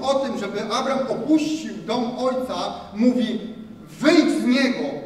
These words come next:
całkowicie, całkowicie się od tego odetnij”. I to jest różnica,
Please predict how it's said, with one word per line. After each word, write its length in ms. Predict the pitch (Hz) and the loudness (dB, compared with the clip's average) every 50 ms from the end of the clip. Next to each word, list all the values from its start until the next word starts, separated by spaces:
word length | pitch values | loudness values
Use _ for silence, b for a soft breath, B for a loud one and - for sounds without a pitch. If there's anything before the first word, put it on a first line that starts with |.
| - - | -8 -2
całkowicie, 1400 | - 277 285 285 - 277 240 262 254 254 - - 320 349 370 - - - - - 165 151 - - - - - - - - | 2 4 4 4 4 4 2 0 0 0 0 -2 -2 0 0 0 0 -2 -4 -4 -2 -2 0 0 -2 -4 -6 -8 -12 -4
całkowicie 840 | - 285 294 294 285 294 269 254 - 262 277 311 320 - 311 285 - | 2 4 6 6 6 4 2 2 0 2 2 2 2 2 0 -2 0
się 140 | - 262 247 | 0 0 0
od 240 | 254 - - 226 | 0 0 -2 -4
tego 280 | 277 254 254 247 247 247 | -4 -4 -2 -2 -2 -2
odetnij”. 480 | 240 233 226 226 226 226 - - - - - - - - - - - - - - - - - - - - - - - - - - - - - - - - B B B B B - | -2 -2 -2 -4 -4 -6 -8 -10 -12 -14 -16 -18 -20 -20 -20 -20 -20 -20 -20 -20 -20 -20 -20 -20 -20 -20 -20 -20 -20 -20 -20 -20 -20 -20 -20 -20 -20 -20 B B B B B 0
I 280 | 233 226 233 233 226 - | 4 4 4 4 4 4
to 140 | 302 370 381 | 4 8 8
jest 300 | 415 453 - 440 - 311 | 8 8 8 6 4 4
różnica, 600 | 285 285 - - 247 277 277 285 - - - | 2 2 2 2 2 4 4 4 4 2 0